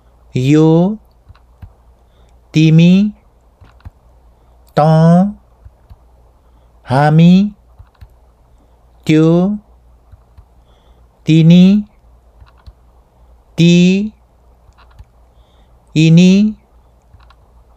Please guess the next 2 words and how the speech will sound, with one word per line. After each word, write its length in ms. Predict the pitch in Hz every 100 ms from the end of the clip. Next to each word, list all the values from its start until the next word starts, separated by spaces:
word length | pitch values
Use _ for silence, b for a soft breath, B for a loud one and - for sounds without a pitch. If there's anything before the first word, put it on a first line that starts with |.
| _ _ _ _ -
म, 140 | 135 156 170 175 180 190 196 _ _ _ - _ _ _ _ _ _ _ _ _ _ _ -
तपाईँ, 640 | 151 156 165 170 180 190